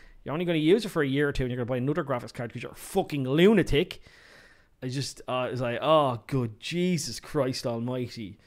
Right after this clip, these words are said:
Sixteen, I, twelve nine hundred K, I was like, "Buy a twelve seven hundred. You don't need a twelve nine hundred K, right, for Warzone. You do not need a twelve nine hundred K for Warzone." So he spent three grand on a P C, uh,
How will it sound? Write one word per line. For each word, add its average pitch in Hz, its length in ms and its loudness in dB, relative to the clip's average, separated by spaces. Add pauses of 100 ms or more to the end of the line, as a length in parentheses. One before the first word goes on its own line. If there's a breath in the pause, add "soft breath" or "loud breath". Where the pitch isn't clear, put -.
(280 soft breath)
Sixteen, 135 540 -4 (260 soft breath)
I, 135 280 -6
twelve 170 300 4
nine 170 160 2
hundred 165 180 2
K, 160 140 2
I - 20 4
was 151 80 2
like, 147 100 -4
"Buy 156 140 2
a 147 40 2
twelve 160 280 4
seven 147 180 2
hundred. 131 220 0
You 107 80 -2
don't 143 100 0
need 147 120 0
a - 20 0
twelve 131 240 -2
nine 123 100 -4
hundred 113 200 -6
K, 104 260 -8 (180)
right, 110 160 -8
for 131 100 -6
Warzone. 113 460 -6
You 104 60 -14
do 139 180 -4
not 127 140 -2
need 123 160 -4
a - 20 -8
twelve 113 240 -8
nine 107 100 -8
hundred 104 200 -10
K 101 160 -10
for 104 100 -14
Warzone." 101 380 -12 (320 loud breath)
So - 100 -4
he 165 60 2
spent 165 460 2
three 165 440 2
grand 127 680 -2 (140)
on 107 140 -10
a 104 40 -10
P 104 240 -6
C, 78 340 -16 (480)
uh, 87 220 -10